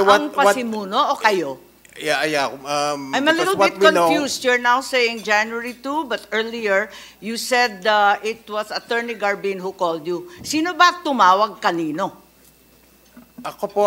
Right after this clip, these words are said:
Speaker 1: ang, ako po ang nakipag-coordinate sa mga congressmen because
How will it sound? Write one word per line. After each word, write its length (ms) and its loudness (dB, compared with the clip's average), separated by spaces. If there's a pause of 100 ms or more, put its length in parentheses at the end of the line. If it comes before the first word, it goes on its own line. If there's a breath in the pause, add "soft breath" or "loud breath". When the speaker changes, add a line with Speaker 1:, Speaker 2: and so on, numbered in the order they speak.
Speaker 1:
ang, 180 0
ako 200 -2 (100)
po 160 2
ang 160 0 (420)
nakipag-coordinate 1120 -2
sa 140 -6
mga 400 -4
congressmen 720 -4
because 640 -8